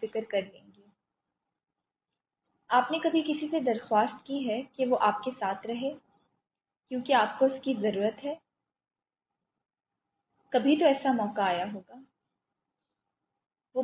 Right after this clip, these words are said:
پھر سے مسکرایا اور کندھے اچکائے۔ "میرے کاز کو بہت سے لوگوں کی ضرورت ہوگی، مگر مجھے، وان فاتح کو کسی کی ضرورت نہیں ہوتی، نہ ہی وہ کسی سے ایسی درخواستیں کرتا ہے۔" نرمی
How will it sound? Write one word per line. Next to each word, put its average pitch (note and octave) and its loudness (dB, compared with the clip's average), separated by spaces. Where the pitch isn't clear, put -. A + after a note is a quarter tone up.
پھر B3+ 6
سے C#4 4
مسکرایا A3+ 4
اور A#3+ 4
کندھے A3 2
اچکائے۔ - -10
"میرے A#3+ 2
کاز C4 4
کو D4+ -4
بہت B3 0
سے D4 2
لوگوں A#3+ 4
کی B3 -4
ضرورت G#3+ -2
ہوگی، A3 -2
مگر A#3 0
مجھے، G#3 -4
وان A3 2
فاتح G#3+ 0
کو C4+ -2
کسی A#3 -10
کی C4 -2
ضرورت G#3+ 0
نہیں G#3 -6
ہوتی، - -12
نہ A3+ -8
ہی C4+ 0
وہ C4 -2
کسی A#3 -12
سے - 2
ایسی G#3 -2
درخواستیں - -4
کرتا - -16
ہے۔" - -20
نرمی A#3+ 4